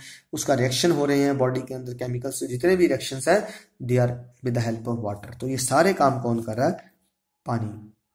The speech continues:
पानी मिलता कैसे है? आप डायरेक्टली पी सकते हैं, फ्रूट, वेजिटेबल खा रहे हैं, सब्जी खा रहे हैं, उन सब में क्या मिलता है आपको? वाटर मिल जाता है। जब आपको वाटर मिल जाता है, लेकिन अगर आप by chance क्या करते हैं,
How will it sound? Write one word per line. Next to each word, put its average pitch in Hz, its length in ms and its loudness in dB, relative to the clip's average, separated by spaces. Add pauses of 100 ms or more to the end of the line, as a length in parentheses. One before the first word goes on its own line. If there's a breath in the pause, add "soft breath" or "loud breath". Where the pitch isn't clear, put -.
पानी 156 200 6
मिलता 147 280 4
कैसे 110 300 -4
है? - 80 -14 (300)
आप 131 240 2
डायरेक्टली 135 420 2
पी 147 140 0
सकते - 300 -4
हैं, 151 220 -10 (720 soft breath)
फ्रूट, 160 300 6
वेजिटेबल 139 460 4
खा 135 200 4
रहे 143 160 2
हैं, 143 180 -6
सब्जी 139 360 -2
खा 139 160 2
रहे 139 140 2
हैं, 139 140 -2 (320 soft breath)
उन 165 80 -2
सब 175 220 4
में 165 120 2
क्या 120 120 -4
मिलता 113 280 -4
है 117 60 -2
आपको? - 360 -10 (100)
वाटर 120 280 2
मिल 98 140 -6
जाता - 320 -16
है। - 60 -20 (580 loud breath)
जब 208 200 6
आपको 233 280 6
वाटर 170 280 10
मिल 156 160 4
जाता 151 240 6
है, 156 40 6
लेकिन 147 200 0
अगर 147 160 -2
आप 135 200 -2
by 131 160 6
chance 147 320 -2
क्या 131 160 -4
करते 127 300 -10
हैं, 120 240 -6